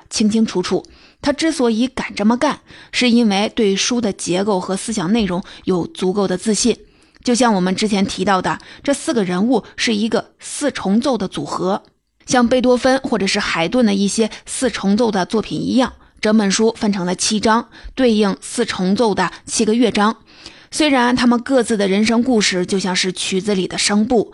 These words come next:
但作为艺术的曲子却是声部的集合，因此没有一个真正的主角，四个人都是主角。统御这首曲子让它进行下去，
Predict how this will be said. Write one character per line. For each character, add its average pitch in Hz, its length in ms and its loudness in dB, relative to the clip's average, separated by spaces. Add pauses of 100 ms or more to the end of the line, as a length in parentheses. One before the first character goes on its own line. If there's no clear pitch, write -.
(160)
但 196 180 0
作 196 160 0
为 190 240 -2
艺 226 140 2
术 202 180 2
的 185 120 -2
曲 175 200 -4
子 175 200 -2 (160)
却 202 100 -2
是 165 220 -2
声 208 260 0
部 202 100 0
的 165 120 -2
集 175 180 -2
合， 175 320 -2 (360)
因 214 180 2
此 180 260 -2 (220)
没 269 140 4
有 302 140 4
一 190 140 0
个 196 140 0
真 214 160 0
正 208 100 0
的 175 100 -2
主 180 200 -2
角， 185 180 -2 (240)
四 - 220 -2
个 208 100 0
人 165 260 -4
都 233 120 2
是 240 120 0
主 175 160 -4
角。 - 220 -6 (560)
统 208 260 2
御 285 200 6
这 220 120 0
首 220 160 0
曲 180 280 -2
子 185 220 -2 (100)
让 185 160 -2
它 180 160 -2
进 185 160 -2
行 175 120 -6
下 175 200 -4
去， 175 200 -2